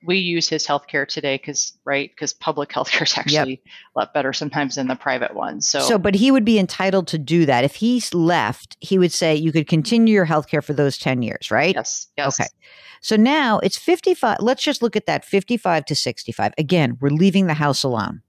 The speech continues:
Speaker 2: for a second. All right. And at that time,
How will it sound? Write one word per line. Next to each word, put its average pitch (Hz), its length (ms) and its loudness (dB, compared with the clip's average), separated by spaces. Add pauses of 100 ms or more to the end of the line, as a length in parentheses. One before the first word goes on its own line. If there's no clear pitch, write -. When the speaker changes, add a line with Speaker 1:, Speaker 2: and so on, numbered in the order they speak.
Speaker 2:
for 117 160 -4
a 90 60 -4
second. 87 400 -4 (240)
All 131 100 0
right. 170 200 0 (680)
And 190 200 0
at 156 180 -4
that 254 260 -2
time, 151 560 0